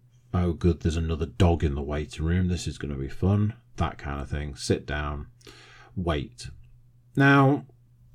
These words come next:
you know, it was one of those situations we didn't have to wait long.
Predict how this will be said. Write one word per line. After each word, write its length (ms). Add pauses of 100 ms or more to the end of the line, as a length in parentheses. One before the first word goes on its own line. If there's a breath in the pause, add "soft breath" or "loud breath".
(2500)
you 120
know, 220
it 120
was 160
one 100
of 80
those 140
situations 500
we 100
didn't 220
have 360
to 60
wait 380
long. 280